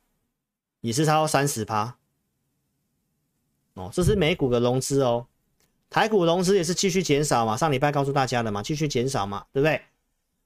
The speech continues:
这到现在最新的，周四、周五融资是继续减少哦，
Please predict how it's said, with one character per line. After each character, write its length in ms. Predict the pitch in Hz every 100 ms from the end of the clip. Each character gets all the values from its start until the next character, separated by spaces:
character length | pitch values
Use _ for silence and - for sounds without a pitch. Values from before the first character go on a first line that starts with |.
| -
这 100 | 190
到 140 | 196
现 120 | 202
在 80 | 190
最 160 | 180 185
新 220 | 170 160
的， 240 | 143 92 - _ _ _ _ _ _ _ _ _ _ _
周 200 | - 220
四、 160 | 233 190
周 260 | 202 196
五 60 | 147
融 160 | 147
资 140 | 156 170
是 120 | 170
继 120 | 165
续 140 | 160 147
减 180 | 127
少 220 | 127 113 104
哦， 260 | 101 113